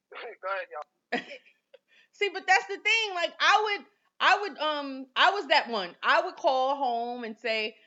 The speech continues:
Speaker 2: "I'm, I made it here. I'm here. Whatever, whatever." He would go. He would leave in the morning and not come back until the wee hours of the night. And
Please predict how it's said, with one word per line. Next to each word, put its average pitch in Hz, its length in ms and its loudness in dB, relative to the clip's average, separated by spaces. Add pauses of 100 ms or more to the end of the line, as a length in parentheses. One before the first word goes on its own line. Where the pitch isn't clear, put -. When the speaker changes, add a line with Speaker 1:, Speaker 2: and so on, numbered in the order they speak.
(220)
Speaker 2:
"I'm, 214 240 0
I 220 120 4
made 233 300 0
it 233 100 -8
here. 233 360 -6
I'm 202 180 -6
here. 220 560 -6 (260)
Whatever, 214 320 0
whatever." 214 480 0 (120)
He 370 160 -2
would 269 280 -8
go. 311 680 4 (280)
He 339 120 -2
would 320 180 -4
leave 285 360 -4
in 285 120 -8
the 254 80 -6
morning 214 600 -6
and 202 180 -6
not 214 240 0
come 247 200 -4
back 202 380 0
until 202 480 -6
the 190 120 -6
wee 220 260 -6
hours 214 300 0
of 185 120 -10
the 180 80 -10
night. 175 400 -4
And 160 220 -14